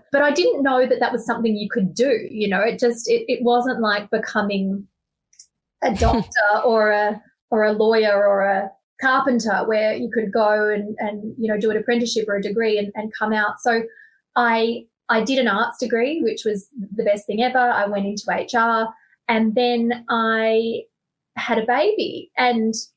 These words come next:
Speaker 1: I remember, uh, being on maternity leave or, or about to embark on maternity leave in Canada, where I was living at the time. And, uh, and Mum actually came over for the birth of my son. And I said to her, "Mum, I think I'd like to write a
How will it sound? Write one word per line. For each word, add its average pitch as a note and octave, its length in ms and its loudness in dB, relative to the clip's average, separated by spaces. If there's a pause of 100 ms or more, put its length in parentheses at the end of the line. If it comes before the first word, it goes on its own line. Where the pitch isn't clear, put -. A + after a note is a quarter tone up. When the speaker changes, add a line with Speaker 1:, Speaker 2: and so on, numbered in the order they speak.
(200)
Speaker 1:
I A#3+ 100 2
remember, B3+ 720 0 (160)
uh, G#3 200 0 (100)
being A3 260 2
on G3 400 -2 (160)
maternity A#3+ 720 -2
leave F#3+ 300 0
or, G#3+ 120 0
or G#3+ 200 0
about C4+ 300 2
to C4 100 -2
embark G3 380 0
on G3 260 -4 (140)
maternity G#3 560 -4
leave G#3 320 0 (340)
in C4 160 0
Canada, A#3+ 540 -2
where G3 200 0
I G#3 40 -2
was G#3+ 140 -6
living A3 280 -2
at G3+ 140 -8
the A3 180 -12
time. G#3+ 460 -4 (420)
And, G#3+ 480 -2
uh, G3+ 500 2
and G#3+ 160 -2
Mum D4 200 0
actually - 320 -4
came G3+ 200 -4
over G3 380 -2
for A3 120 -4
the G3+ 100 -4
birth G#3 320 -2
of G#3+ 180 -4 (680)
my G#3+ 160 0
son. D4 300 0
And A3 140 0
I G#3 80 0
said A3+ 320 -2
to A3+ 200 -2
her, G#3 200 -2
"Mum, G#3+ 240 -2
I G3+ 100 -4
think A#3 180 -4
I'd G3+ 180 0
like F#3+ 200 -2
to A3 120 -4
write F#3+ 260 0
a - 20 -2